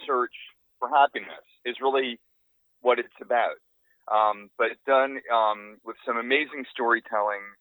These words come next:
and, uh, an amazing cast of characters, and, um, i-, in a way that I,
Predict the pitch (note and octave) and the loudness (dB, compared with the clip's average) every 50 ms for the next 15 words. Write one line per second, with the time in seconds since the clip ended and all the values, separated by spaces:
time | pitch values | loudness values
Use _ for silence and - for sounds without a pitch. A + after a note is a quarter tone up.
0 | _ _ _ _ _ _ _ - G#2 G#2 G2+ G2+ G2 F#2+ F#2+ F#2+ F2+ - - - | _ _ _ _ _ _ _ -6 -4 -2 -2 -2 -2 -2 -4 -6 -12 -18 -14 -4
1 | - G2+ F#2+ F#2 - G#2 G#2+ G#2 G#2+ A2 A#2+ C#3 D3+ E3 E3+ E3 D3 C3 A2+ - | 0 0 2 2 0 -2 -4 -6 -8 -6 -2 0 0 0 0 -2 -6 -12 -6 -2
2 | A2 G2+ G2+ G2 - - G2+ - - - G2+ F2+ F2+ F2+ F#2 - _ F#2+ F2+ F2 | 0 2 2 0 -2 -6 -10 -10 -6 -4 -2 0 0 0 -2 -4 _ -6 -4 -4
3 | E2+ E2+ E2+ - - _ _ G2+ G2 F#2+ F#2+ F#2+ F#2 F#2 F2+ F#2 F2+ - _ _ | -4 -6 -8 -14 -20 _ _ -8 -6 -4 -2 -2 -2 -4 -4 -6 -12 -18 _ _
4 | _ _ _ _ - - - G2 G2 F#2+ F#2+ F#2 F#2 F2+ F2 _ _ _ _ _ | _ _ _ _ -12 -6 -4 -2 -2 -2 -4 -6 -8 -16 -20 _ _ _ _ _
5 | _ _ _ _ _ _ A2+ B2 A#2+ B2+ B2+ C3 B2+ B2+ C3+ C#3+ C#3+ C#3+ C#3+ B2+ | _ _ _ _ _ _ -8 -4 -2 0 0 2 4 6 6 8 8 6 6 4
6 | C3+ B2+ - - A2 A#2 | 0 -2 0 2 2 2